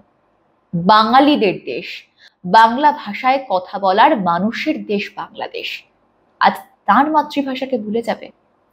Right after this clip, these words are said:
কোনো জাতিসত্তা পৃথিবীতে আছে যারা নিজস্বতা বর্জন করে বিদেশি ভাষা সংস্কৃতি আমদানি করে বেঁচে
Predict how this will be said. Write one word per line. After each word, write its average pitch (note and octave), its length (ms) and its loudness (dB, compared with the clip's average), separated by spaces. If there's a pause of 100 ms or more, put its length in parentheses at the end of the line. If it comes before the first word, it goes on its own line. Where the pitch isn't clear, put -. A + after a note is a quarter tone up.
(680)
কোনো E4 140 6 (120)
জাতিসত্তা E4 560 2 (100)
পৃথিবীতে C#4 400 -4 (120)
আছে A#3+ 200 -2 (120)
যারা G3 160 4 (120)
নিজস্বতা C4+ 520 2 (120)
বর্জন G3 340 2 (100)
করে G#3 160 4 (480)
বিদেশি B3 440 4 (100)
ভাষা B3+ 260 2 (120)
সংস্কৃতি A#3+ 600 -4
আমদানি F#3+ 400 2
করে G3 200 0
বেঁচে F3 240 -6